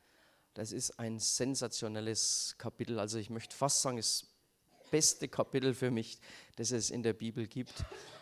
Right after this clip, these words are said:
weil da sind so viele Zusagen drin, Römer acht. Und im Vers vierzehn steht eben, denn diejenigen, die von Gottes Geist gelenkt werden,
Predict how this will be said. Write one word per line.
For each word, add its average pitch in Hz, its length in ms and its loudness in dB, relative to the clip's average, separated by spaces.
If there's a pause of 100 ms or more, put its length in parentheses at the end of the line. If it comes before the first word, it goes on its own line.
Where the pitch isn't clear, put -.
(120)
weil 117 140 6
da 131 100 6
sind 127 240 4
so 156 300 4
viele 143 300 0
Zusagen 110 680 0
drin, 127 400 -2 (320)
Römer 120 360 2
acht. - 340 -10 (360)
Und 135 140 0
im 160 120 2
Vers 165 260 4
vierzehn 202 340 2
steht 214 400 2 (160)
eben, 131 480 4 (100)
denn 151 280 2 (420)
diejenigen, 131 540 2 (240)
die 127 80 0
von 123 200 0
Gottes 220 360 0
Geist - 360 -2
gelenkt 110 420 0
werden, 90 280 -4